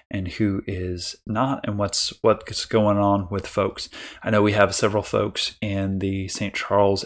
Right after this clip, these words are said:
area who are not expecting to have power back until the twenty-ninth at latest. It may be before that, but we don't know. Um, also, just a reminder that Jeremy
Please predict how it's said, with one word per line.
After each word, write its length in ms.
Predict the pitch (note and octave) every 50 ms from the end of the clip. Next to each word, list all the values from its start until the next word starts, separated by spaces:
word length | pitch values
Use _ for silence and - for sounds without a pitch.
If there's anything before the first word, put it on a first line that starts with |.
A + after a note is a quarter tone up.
| -
area 380 | - G#2+ G2+ G2+ G2+ F#2+ G2 F#2+ F#2
who 500 | - - G#2+ G2+ G2 G2 F#2+ G2 F#2+ G2+ - -
are 100 | G#2 G2
not 200 | G2 G2 G2+ G2+
expecting 500 | F#2 - - - G#2 - - A2+ F#2+ F2+
to 80 | F2+ F2+
have 280 | E2+ F#2 F#2+ F2+ -
power 260 | - - A2 G#2 G#2
back 400 | G2 F2 G2 G2 G#2 A2+ - - - _ - - - - - _ _ -
until 500 | G2+ G2 - - - G2 F#2+ F#2+ F#2+ F#2
the 140 | F2+ F#2+
twenty-ninth 880 | - - - - G2+ F#2 - G2+ F#2+ F#2+ F#2 F#2 F#2+ G2 G2+ - - - _ _ _ -
at 260 | G2 F2+ - - -
latest. 680 | G#2 G2+ G#2 G2 G#2 A#2 B2+ - G3 F#3 - - - - - - - - _ -
It 120 | G#2 A2+
may 280 | A#2+ G2 G2 G#2 A#2+ C#3+
be 180 | C#3+ D3 D3+
before 380 | D3 C#3+ D3+ D3 - - D3 C#3
that, 260 | C#3 D3+ - - - _ -
but 220 | - G2 - - _ _ _ _ _ _ -
we 100 | A2 G2+
don't 200 | G#2 G2+ G2 G2+
know. 280 | G2 F#2 F2+ E2+ - - - - - - - - - -
Um, 440 | A2+ A2 G#2+ G#2 G2+ G2 G2 F#2+ - _ _ _ _ -
also, 440 | A#2+ A#2 B2 - - C#3+ A#2+ A#2 A#2
just 280 | G#2+ - A2 G2+ -
a 60 | - G#2+
reminder 1040 | G#2 G2+ G2 F#2+ G2 F#2+ F#2 F#2 A2+ D3+ F3 F3 D#3 B2+ G#2+ G2 G#2+ C#3 - - - - - - _ -
that 220 | - A2+ G2+ G2 -
Jeremy 680 | - A2 G#2+ A2+ B2+ C3 A2+ F#2+ F#2+ G2+ A#2+ C#3+ -